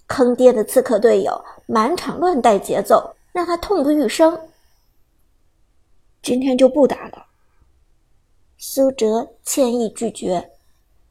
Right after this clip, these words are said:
毕竟刚才已经打了将近三个小时的排位，现在的他非常疲倦。“哲神，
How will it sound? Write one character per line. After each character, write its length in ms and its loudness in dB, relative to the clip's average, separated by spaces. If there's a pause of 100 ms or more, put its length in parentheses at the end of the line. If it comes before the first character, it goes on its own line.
(260)
毕 100 0
竟 160 -2
刚 220 -2
才 260 -4 (160)
已 120 -4
经 160 0
打 140 -4
了 80 -8
将 200 -2
近 120 -2
三 200 -2
个 80 -2
小 160 -6
时 140 -10
的 80 -4
排 220 -8
位， 220 -2 (540)
现 320 2
在 120 0
的 120 -6
他 340 -6 (320)
非 320 0
常 300 -8
疲 240 -10
倦。 260 -4 (3000)
“哲 140 4
神， 340 2